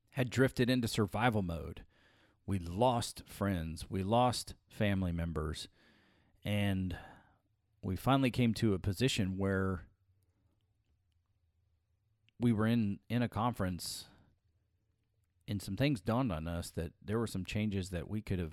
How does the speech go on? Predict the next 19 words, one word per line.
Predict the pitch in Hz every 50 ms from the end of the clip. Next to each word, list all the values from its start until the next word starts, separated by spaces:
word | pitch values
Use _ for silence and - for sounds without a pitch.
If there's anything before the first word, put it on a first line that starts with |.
| - - -
we | 113 110
could | - 104 85
make | 95 107 107 -
in | 95 85
ourself | 78 76 - - - - 120 117 95 -
that | - 98 -
would | - 90 82
improve | 85 90 82 - - 101 107 101 90
our | - - 80 80
life, | 87 104 95 98 80 80 - - - -
self-development. | - - - 107 90 85 - - - _ - - - - 95 85 78 - - - - - - - _ _ _ _ _ _ _ _ _ _ _ _ -
And | 104 107
then | 110 110
we | 104 98
were | 95 95
in | 92
a | 90
marriage | 95 104 101 98 95 87 -
conference, | - 87 76 - - - - - - - - -